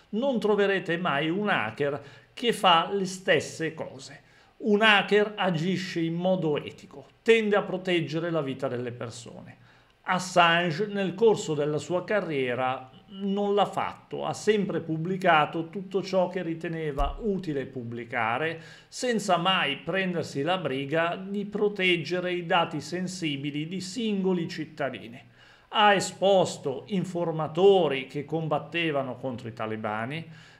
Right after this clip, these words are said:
e ha esposto anche un cittadino o un suddito, perché credo che nell'Arabia l'emiro sia un monarca,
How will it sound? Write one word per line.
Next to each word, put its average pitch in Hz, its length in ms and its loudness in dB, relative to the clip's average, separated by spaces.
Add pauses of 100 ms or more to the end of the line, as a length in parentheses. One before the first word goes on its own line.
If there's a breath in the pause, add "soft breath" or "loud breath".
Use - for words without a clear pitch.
(120)
e 269 120 0
ha 175 180 6
esposto 175 800 2
anche 165 500 0
un 147 240 -4
cittadino 151 880 0
o 127 580 -4
un 147 140 -4
suddito, 143 720 -2
perché 123 340 -10
credo 139 460 -2
che 147 140 -6
nell'Arabia 131 760 -2
l'emiro 127 440 -8
sia 123 200 -8
un 120 120 -8
monarca, 127 640 -8